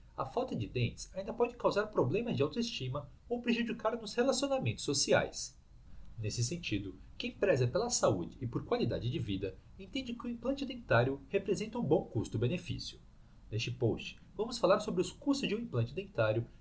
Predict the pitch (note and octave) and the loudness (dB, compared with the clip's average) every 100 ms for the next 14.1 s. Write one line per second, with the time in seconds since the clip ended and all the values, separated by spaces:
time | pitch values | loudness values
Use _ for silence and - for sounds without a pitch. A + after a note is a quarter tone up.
0 | - A3+ C4 C#4 C4+ A#2+ C3+ D3+ F3 - | -8 -6 -2 0 2 2 0 -2 -6 -2
1 | D#3+ A#3 - - - - - - - - | -2 0 -2 -6 -12 -20 -20 -20 -20 -12
2 | - F3+ F3+ - - B2+ G2 G#2 - A#3+ | 0 2 2 -2 -2 0 0 -2 0 0
3 | A#3 A2+ F2 D3+ C#3+ A#2+ D#3 C3 B2+ - | 2 -2 -2 -2 0 2 4 2 0 -10
4 | - - G3 A#3+ A#3+ C4 C4 C#4 A2+ G#2 | -20 -18 -2 0 0 -2 -2 2 4 4
5 | A#2 - A#3 A2+ - - - - - - | 2 -2 0 0 0 -12 -20 -20 -20 -20
6 | - - - B3+ C#4 B3 D#3 D#3 F3 G#3+ | -20 -14 0 0 2 0 -2 -4 -4 -4
7 | - F#3+ A3+ A#3 - - - C3 E3+ - | 4 4 4 -2 -4 -4 2 2 2 -8
8 | F#3+ - C4 D4 C#4 B3+ G#3+ A2 D#3+ F3 | -8 -6 0 0 2 0 0 0 -2 -4
9 | - D3+ B2 A#2+ - F#2+ D2+ - - - | -2 0 2 0 2 2 0 -6 -18 -20
10 | - - - - A2 C#3 - G#2+ G2 - | -20 -20 -20 -10 -4 -2 2 0 0 -6
11 | - - - G3 B3 F#3 - G#3+ C3+ B2 | -8 -8 -6 -2 2 0 2 -2 -2 -6
12 | - A#3+ - G#2 G2 G#2+ - - B3 A#3 | -4 -4 0 0 0 -8 -10 -8 -4 -2
13 | A3 - G#2+ A#2+ G3+ A#3 A#2 C3+ D3+ E3+ | -2 0 0 0 -2 -2 0 0 2 0
14 | E3+ | -2